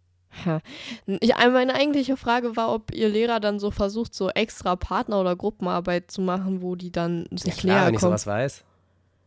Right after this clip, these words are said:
Speaker 1: Lustig.
Speaker 2: Ja, logisch. Dann kann man das durchaus ein bisschen unterstützen, ne?
Speaker 1: Ja, deswegen, ich frag.
Speaker 2: Ja.
Speaker 1: Ich wär so eine, die würde das so richtig, äh,
Speaker 2: Auf jeden Fall.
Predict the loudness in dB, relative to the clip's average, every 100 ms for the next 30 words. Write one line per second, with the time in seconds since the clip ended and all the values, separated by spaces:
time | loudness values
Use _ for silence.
0 | _ _ _ _ -4 -2 -2 -4 -6 -8
1 | -18 -20 -18 -14 -8 0 2 2 -2 -10
2 | _ _ _ _ _ _ _ -6 -2 -2
3 | 0 0 0 0 -2 -2 -2 -2 0 0
4 | 0 -4 -4 -8 _ _ _ -20 0 4
5 | 6 6 4 4 2 -4 -10 -12 -14 -16
6 | -12 -10 -12 -4 0 4 4 6 6 6
7 | 4 0 0 2 2 0 0 2 2 2
8 | 0 0 0 4 4 4 2 0 -2 -2
9 | -4